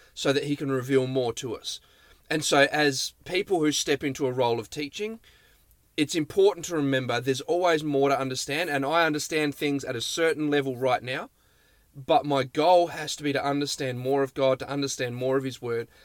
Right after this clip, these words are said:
to understand more of his character, and, and then to keep digging into that. And then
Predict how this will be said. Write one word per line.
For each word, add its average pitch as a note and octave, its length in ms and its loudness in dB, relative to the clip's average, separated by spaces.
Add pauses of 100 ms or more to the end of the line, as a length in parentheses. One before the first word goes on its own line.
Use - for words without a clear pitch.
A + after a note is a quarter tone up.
(240)
to C3+ 80 -6
understand D#3+ 460 0
more C#3 160 4
of B2+ 40 2
his C3 120 -6
character, C3 640 -4 (840)
and, D3 200 -2 (400)
and D3+ 200 2
then D#3 460 4
to D#3 160 -2
keep - 340 -10
digging C#3 320 0
into D#3 280 -6
that. A#2 340 -4 (640)
And D#3 180 4
then D#3 120 6